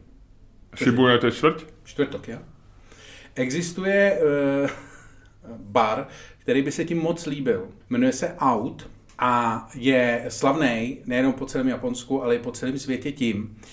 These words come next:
Speaker 2: že tam, eh, servírujou jedno jídlo, jedno víno a hraje tam jedna deska furt dokola.
Speaker 1: A jmenuje se to Out?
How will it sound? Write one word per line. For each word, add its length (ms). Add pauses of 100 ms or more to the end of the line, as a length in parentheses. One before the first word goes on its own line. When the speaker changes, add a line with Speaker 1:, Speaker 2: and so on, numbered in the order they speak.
(360)
Speaker 2:
že 240
tam, 560
eh, 600
servírujou 760
jedno 320
jídlo, 560 (1040)
jedno 500
víno 520 (400)
a 80
hraje 280
tam 320
jedna 400
deska 260
furt 160
dokola. 320 (200)
Speaker 1:
A 60
jmenuje 200
se 100
to 60
Out? 340